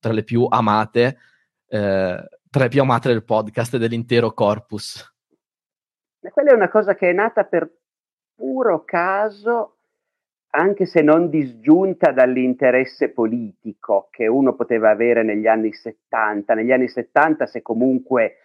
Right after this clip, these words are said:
Speaker 2: avevi fatto una scelta di sinistra, eh, esisteva l'Unione Sovietica, esisteva il socialismo reale,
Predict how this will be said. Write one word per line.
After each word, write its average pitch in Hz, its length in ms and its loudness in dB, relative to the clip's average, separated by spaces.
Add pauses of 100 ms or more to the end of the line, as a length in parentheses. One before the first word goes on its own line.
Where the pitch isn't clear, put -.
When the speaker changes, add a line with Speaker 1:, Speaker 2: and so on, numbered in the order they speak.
(240)
Speaker 2:
avevi 120 320 -2
fatto 135 300 0
una 120 140 0
scelta 127 380 0
di 117 120 -6
sinistra, 127 840 -2 (380)
eh, 104 300 -2
esisteva 123 720 -2
l'Unione 107 360 -6
Sovietica, 104 760 -4
esisteva 117 540 -2
il 104 80 0
socialismo 104 560 -8
reale, 98 720 0